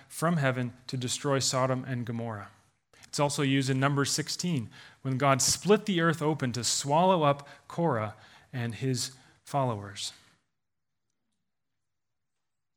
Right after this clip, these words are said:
From this time forward in Israel's history, their fate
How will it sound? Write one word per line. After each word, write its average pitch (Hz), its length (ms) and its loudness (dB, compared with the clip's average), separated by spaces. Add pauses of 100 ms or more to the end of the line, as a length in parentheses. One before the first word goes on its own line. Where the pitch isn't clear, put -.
(1080)
From 147 160 2
this 170 160 2
time 160 240 2
forward 170 380 4
in 143 100 0
Israel's 143 380 2
history, 165 280 0
their 156 180 4
fate 180 380 0